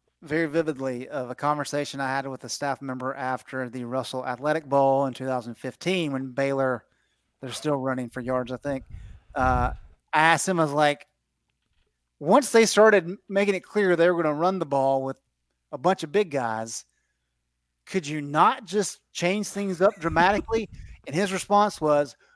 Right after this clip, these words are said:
Speaker 1: "What do you want us to do? Draw up plays in the dirt." Meaning
Speaker 2: Well,
Speaker 1: they did not
Speaker 2: honestly,
Speaker 1: have any other option.
Speaker 2: honestly,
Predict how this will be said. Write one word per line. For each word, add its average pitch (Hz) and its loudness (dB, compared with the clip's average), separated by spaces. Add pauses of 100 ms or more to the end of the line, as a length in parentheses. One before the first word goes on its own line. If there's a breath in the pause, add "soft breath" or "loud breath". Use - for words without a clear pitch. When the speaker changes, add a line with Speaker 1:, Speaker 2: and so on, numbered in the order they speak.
(120)
Speaker 1:
"What 165 2
do 226 2
you 214 0
want 214 0
us 208 -2
to 196 -10
do? 151 0 (260)
Draw 170 4
up 180 -4
plays 165 -4
in 143 -10
the 135 -6
dirt." 113 -14 (920)
Meaning 170 -2
Speaker 2:
Well, 160 2
Speaker 1:
they 170 0
did 202 0
not 190 6
Speaker 2:
honestly, 180 2
Speaker 1:
have 170 4 (140)
any 190 -2 (840)
other 190 8
option. 180 10
Speaker 2:
honestly, 277 -2